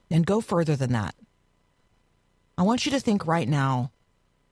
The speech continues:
about that single grandmother who is raising a fifteen, sixteen, seventeen-year-old grandson alone in her home. We do not know all the circumstances of the life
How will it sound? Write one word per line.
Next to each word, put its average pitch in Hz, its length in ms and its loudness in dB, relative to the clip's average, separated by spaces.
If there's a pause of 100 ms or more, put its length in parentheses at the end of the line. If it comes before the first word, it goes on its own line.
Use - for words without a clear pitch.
(140)
about 160 280 0
that 156 200 -2
single 185 440 0
grandmother 143 840 -2
who 160 120 0
is 143 320 -4
raising 165 600 0 (1120)
a 156 80 -2
fifteen, 165 580 0
sixteen, 151 640 0
seventeen-year-old 147 1800 -2
grandson 139 720 0
alone 147 380 0
in 139 100 0
her 131 160 -4
home. 131 380 -6 (2750)
We 214 120 2
do 190 160 2
not 208 260 0
know 165 460 0 (440)
all 160 140 0
the 175 80 2
circumstances 151 760 0
of 143 100 -2
the 147 100 0
life 143 480 -2